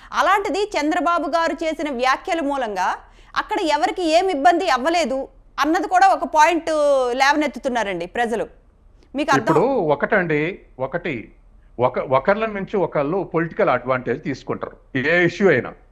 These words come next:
Speaker 2: ఇవాళ ఇండియాలో ఆ, ఆ పరిస్థితి ఉంది. సెన్సిటివ్ ఇష్యూస్ ని మనం అడ్వాంటేజ్ తీసుకుంటే, పొలిటికల్ అడ్వాంటేజ్ తీసుకుంటే ఇటువంటి ఇబ్బందులు వస్తాయి. ఉదాహరణకు ఉత్తరప్రదేశ్లో ఇవాళ యోగి మోడరేట్ గా పరిపాలిస్తుండు. అంటే, ఆ, అధికారంలోకి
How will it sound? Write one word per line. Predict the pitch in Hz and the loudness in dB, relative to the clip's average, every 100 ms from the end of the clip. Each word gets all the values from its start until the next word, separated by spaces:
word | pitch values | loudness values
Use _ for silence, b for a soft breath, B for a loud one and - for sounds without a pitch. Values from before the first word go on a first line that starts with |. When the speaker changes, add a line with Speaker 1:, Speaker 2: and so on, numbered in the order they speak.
| - | -4
Speaker 2:
ఇవాళ | 139 131 | 0 2
ఇండియాలో | 120 165 165 208 | 2 2 4 2
ఆ, | 156 151 | 2 0
ఆ | - | -2
పరిస్థితి | - 131 180 - 190 - | -2 -4 -6 -12 -12 -8
ఉంది. | 127 139 113 - _ _ - | -8 -6 -8 -12 _ _ -2
సెన్సిటివ్ | 160 196 247 254 196 | 0 0 -4 0 0
ఇష్యూస్ | 165 - 160 170 | 0 -2 -4 -2
ని | 151 143 - _ _ - | -2 -2 -8 _ _ -2
మనం | 147 147 | 2 2
అడ్వాంటేజ్ | 135 156 226 220 165 | 2 0 -2 -2 -8
తీసుకుంటే, | 131 131 - 123 | -8 -12 -8 -6
పొలిటికల్ | 135 160 196 233 175 | -2 -2 2 2 4
అడ్వాంటేజ్ | 143 135 131 127 117 | 4 0 0 -2 -4
తీసుకుంటే | 117 147 156 | -6 -6 -2
ఇటువంటి | - 170 143 | 0 2 2
ఇబ్బందులు | 135 135 147 151 | 0 0 2 0
వస్తాయి. | - - 87 - - _ _ - | -2 -8 -12 -12 -20 _ _ 0
ఉదాహరణకు | 139 226 269 262 | 4 4 2 -2
ఉత్తరప్రదేశ్లో | 147 226 226 233 185 - 127 175 - - - - | -4 -4 -4 -2 -4 -2 -4 -4 -6 -20 -20 -4
ఇవాళ | 190 202 185 175 180 170 | 2 4 4 0 0 -2
యోగి | 196 240 233 180 - 165 | 0 0 -2 -8 -10 -4
మోడరేట్ | 175 247 269 240 233 | 0 0 0 -4 -4
గా | - | -10
పరిపాలిస్తుండు. | 156 151 117 104 - 87 _ _ _ _ _ _ 135 | -10 -10 -12 -12 -16 -18 _ _ _ _ _ _ 0
అంటే, | 170 202 185 185 - - 117 | 4 4 4 0 -14 -4 0
ఆ, | 120 139 131 | 2 2 2
అధికారంలోకి | 151 226 247 233 226 214 214 - 175 196 202 202 190 | 2 4 6 6 2 -4 -10 -6 -2 -2 -2 -8 -8